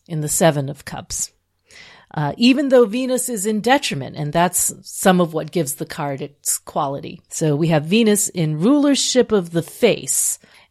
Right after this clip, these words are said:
and in association with the number seven, which is, of course, her number, as well as the number of the Sephira. Now,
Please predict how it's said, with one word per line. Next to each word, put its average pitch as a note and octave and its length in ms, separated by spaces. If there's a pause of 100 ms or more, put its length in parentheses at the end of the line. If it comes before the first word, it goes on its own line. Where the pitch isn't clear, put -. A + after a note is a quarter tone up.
(160)
and D3+ 640 (120)
in D#3 640 (160)
association D#3 1120
with C#3 200
the D3 80
number C3+ 360
seven, C3+ 460
which - 200
is, - 260 (480)
of D#3 80
course, C#3 280
her E3 180
number, D3 640
as - 180
well C3+ 100
as C3 120
the D3 80
number C#3 360
of C#3 200
the E3 60
Sephira. - 640 (160)
Now, E3+ 560